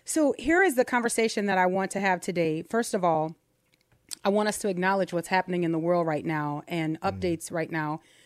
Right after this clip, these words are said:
Speaker 1: coming out of Afghanistan. When I first, uh, started tracking this story, there were four U S Marines, um, reported, um, having been killed in Kabul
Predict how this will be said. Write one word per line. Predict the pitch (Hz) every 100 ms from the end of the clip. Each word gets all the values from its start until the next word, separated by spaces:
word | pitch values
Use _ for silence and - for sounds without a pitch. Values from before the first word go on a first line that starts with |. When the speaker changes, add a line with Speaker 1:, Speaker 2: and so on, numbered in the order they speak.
| _ -
Speaker 1:
coming | - 190 180 -
out | 170 170
of | 160
Afghanistan. | 160 160 175 180 175 170 156
When | 160
I | 156
first, | - 196 190 - - -
uh, | 160
started | - 180 165
tracking | - 190 185 175
this | 165
story, | - 185 175 160 160 - _ _ _
there | 170 180
were | 165 165
four | - 220 220
U | 208 180 175
S | 165 175
Marines, | 160 160 156 151 160 - _ _ _ -
um, | 170 156 151 151
reported, | 170 170 196 180 170 156 -
um, | 165 151 151 143
having | 190 175 175
been | 165 160
killed | 151 190 180 165 - -
in | 170 160
Kabul | - 202 190 160 147